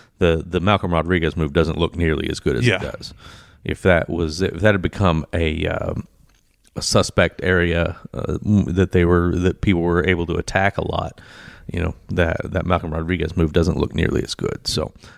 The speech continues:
Speaker 1: that was really important for this defense, for them to have that, um, uh, that, that impact player in that, in that situation. So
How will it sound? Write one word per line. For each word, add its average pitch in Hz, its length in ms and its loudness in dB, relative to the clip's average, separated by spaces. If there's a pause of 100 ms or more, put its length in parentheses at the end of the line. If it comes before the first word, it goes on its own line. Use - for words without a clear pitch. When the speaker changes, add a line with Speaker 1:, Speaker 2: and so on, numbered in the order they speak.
Speaker 1:
that 101 120 4
was 85 200 -2
really 95 380 0
important 80 440 -4
for - 80 -2
this 76 160 0
defense, - 460 0
for 87 120 0
them 82 200 2
to - 160 -4
have 87 360 -2
that, 85 440 -2
um, 101 500 -4 (960)
uh, 82 120 -2 (100)
that, 85 540 -2 (200)
that 98 320 0
impact 95 640 -2
player 80 460 -2 (120)
in 90 200 2
that, 80 220 2
in 85 140 2
that 82 140 2
situation. - 720 -4
So - 200 -6